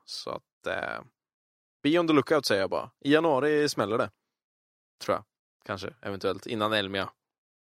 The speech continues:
<laughs> Någon gång där. Vi får väl se. Eh, men det ska bli kul som fan.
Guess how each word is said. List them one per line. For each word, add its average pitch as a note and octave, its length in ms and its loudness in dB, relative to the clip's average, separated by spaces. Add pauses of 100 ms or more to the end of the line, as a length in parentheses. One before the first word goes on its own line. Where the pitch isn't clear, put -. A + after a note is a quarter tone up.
(260)
<laughs> - 320 -14 (1200)
Någon D3 320 4
gång B2 240 4
där. G2 240 2 (1300)
Vi F3+ 140 4
får F3 120 2
väl D#3 100 6
se. D3 240 4 (920)
Eh, G#2 480 -4 (1040)
men E3+ 160 4 (100)
det G3 100 6
ska - 120 -4
bli F#3 100 2
kul F#3 140 6
som E3+ 120 0
fan. D3+ 240 0